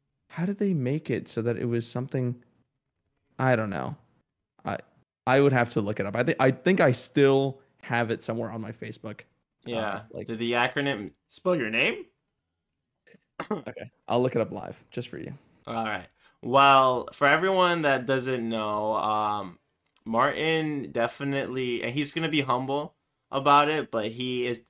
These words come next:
Speaker 2: he definitely has the features of, you know, a n-, more than average attractive man.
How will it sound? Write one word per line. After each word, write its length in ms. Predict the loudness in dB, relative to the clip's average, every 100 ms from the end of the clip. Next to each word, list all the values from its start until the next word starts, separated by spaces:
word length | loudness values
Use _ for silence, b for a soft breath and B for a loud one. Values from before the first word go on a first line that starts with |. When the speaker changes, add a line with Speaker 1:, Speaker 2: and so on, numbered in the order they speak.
| _
Speaker 2:
he 440 | -20 -20 -18 -14 -8
definitely 1000 | -4 -4 -4 -4 -4 -4 -2 -2 -2 -4
has 500 | 0 0 0 -2 -6
the 120 | -10
features 840 | -8 -8 -8 -6 -4 -4 -6 -10 -12
of, 720 | -8 -6 -6 -4 -6 -10 -20 _ _ _ _ _ _ -10
you 140 | -6
know, 320 | -4 -6 -8 _ _ _ _ _ _ -8
a 40 |
n-, 320 | -4 -2 -4 -10
more 260 | -8 0 0
than 160 | 0 -2
average 440 | -2 0 -2 -4
attractive 560 | -8 -4 -4 -4 -8 -10
man. 420 | -8 -6 -6 -8